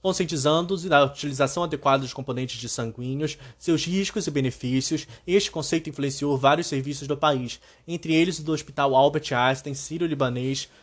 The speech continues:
Santa Catarina e entre outros nos Estados Unidos, conceitou-se a chamada medicina transfusional, que ainda carece de maior presença hemoterapêutica junto aos pacientes.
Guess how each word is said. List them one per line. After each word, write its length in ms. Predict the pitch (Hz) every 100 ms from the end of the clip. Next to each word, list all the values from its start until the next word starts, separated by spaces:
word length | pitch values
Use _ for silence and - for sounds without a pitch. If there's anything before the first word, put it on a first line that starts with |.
| _ _ -
Santa 480 | - - 202 202
Catarina 600 | 180 147 135 131 139 165
e 120 | 175 156
entre 240 | 160 151
outros 420 | 147 156 160 143
nos 180 | 139 131
Estados 600 | 131 - 143 151 147 135
Unidos, 400 | 131 127 139 143
conceitou-se 500 | 147 139 135 143 151
a 40 |
chamada 300 | 147 139 135
medicina 400 | 139 127 - 160
transfusional, 720 | 160 160 - 147 160 143 107 - - -
que 100 | -
ainda 560 | 156 156 165 196 139 120 _
carece 440 | - 131 143 147
de 80 | 135
maior 400 | 139 127 135 143
presença 500 | 147 139 139 139 156
hemoterapêutica 760 | 139 135 139 131 127 135 - 143
junto 240 | 135 131
aos 80 | 139
pacientes. 680 | - 135 - 117 117 -